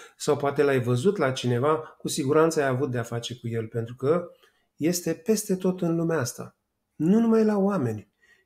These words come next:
ci și la alte ființe e răspândit. Așa că hai să înțelegem mecanismele din spatele acestui comportament de a alerga după cineva care te respinge și de a-l prefera tocmai pe acela,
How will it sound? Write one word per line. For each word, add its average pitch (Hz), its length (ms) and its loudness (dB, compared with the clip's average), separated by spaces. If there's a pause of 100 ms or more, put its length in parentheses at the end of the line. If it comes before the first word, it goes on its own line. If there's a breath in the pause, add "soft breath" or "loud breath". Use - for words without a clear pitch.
ci - 140 -10
și 127 160 -2
la 127 140 2
alte 165 240 2
ființe 170 500 2
e 143 40 4
răspândit. - 760 -8 (500 soft breath)
Așa 143 260 2
că 147 380 4 (280 loud breath)
hai 202 200 4
să 208 140 4
înțelegem 180 580 4
mecanismele 127 640 2
din 123 420 0
spatele 170 500 0
acestui 131 360 -6
comportament 131 840 0 (360 loud breath)
de 131 120 -4
a 131 100 4
alerga 131 420 4
după 139 260 -2
cineva 127 460 0
care 123 240 -4
te 165 280 0
respinge 120 960 -4 (480 loud breath)
și - 120 -14
de 143 80 4
a-l 143 100 4
prefera 139 500 0
tocmai 135 460 -2
pe 131 100 -10
acela, 120 680 -6